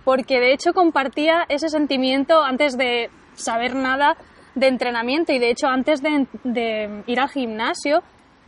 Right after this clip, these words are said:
cuando veía a algún chico fuerte, eh, directamente pensaba que le faltaba <laughs> media neurona. Pobrecillo, ¿sabes? Pero, y luego te das cuenta, cuando ya estás me-,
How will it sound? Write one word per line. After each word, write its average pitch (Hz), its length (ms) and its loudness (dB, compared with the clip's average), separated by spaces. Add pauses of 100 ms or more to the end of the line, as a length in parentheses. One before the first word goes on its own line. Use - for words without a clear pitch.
(120)
cuando 220 340 -4
veía 202 240 -6
a 214 40 -4
algún 226 220 -2
chico 262 300 -4
fuerte, 277 500 0 (960)
eh, 240 220 -4
directamente 254 640 2
pensaba 262 420 2
que 285 60 0
le 294 100 4
faltaba 254 360 0
<laughs> - 0 -
media 226 260 0
neurona. 226 540 4 (320)
Pobrecillo, 285 580 4
¿sabes? 277 300 0
Pero, 269 240 2 (320)
y 311 100 4
luego 349 220 6
te 415 80 -2
das 415 200 4
cuenta, 381 440 2 (500)
cuando 269 240 2
ya 269 120 2
estás 349 300 0
me-, 311 140 -2